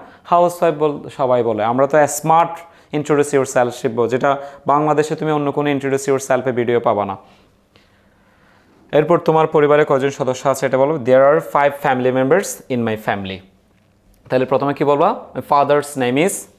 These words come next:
your father name। My mother's name is, mother name। My father is a teacher, তোমার বাবার মায়ের পেশা।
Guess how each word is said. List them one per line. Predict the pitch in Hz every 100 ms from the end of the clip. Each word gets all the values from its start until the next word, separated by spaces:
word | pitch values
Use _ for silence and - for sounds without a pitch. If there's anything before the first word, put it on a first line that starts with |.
| 123
your | 120 -
father | 120 120 120 135
name। | 214 226 - _ _ _ _ _ -
My | 135 143
mother's | 147 160 170 170 143
name | 127 160
is, | 214 - - _ - 123
mother | 113 117 117
name। | 151 254 - _ _ _ _ _ _ _ _ _ -
My | 139 -
father | 165 165 170 170
is | 135 131
a | 143
teacher, | 143 180 220 - - _ _
তোমার | 131 123 113
বাবার | 110 117 117
মায়ের | 117 113 120
পেশা। | 113 165